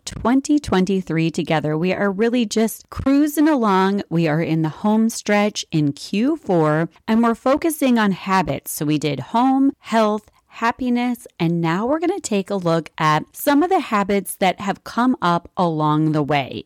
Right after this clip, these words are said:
in our home, health, and happiness sections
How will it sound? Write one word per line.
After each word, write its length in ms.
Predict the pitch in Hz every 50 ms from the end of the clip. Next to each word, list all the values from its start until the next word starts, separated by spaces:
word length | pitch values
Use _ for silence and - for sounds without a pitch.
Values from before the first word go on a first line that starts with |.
| _ _
in 460 | - 190 196 190 190 190 196 196 202 - _ _ -
our 340 | 185 175 160 156 165 160 156
home, 420 | - - - 220 214 214 220 220
health, 460 | 220 - - - 180 165 156 165 - - - -
and 140 | 170 165 160
happiness 680 | 147 160 156 151 - 156 151 156 151 151 147 - - - _ -
sections 680 | - - - 160 147 - - - 165 147 147 151 -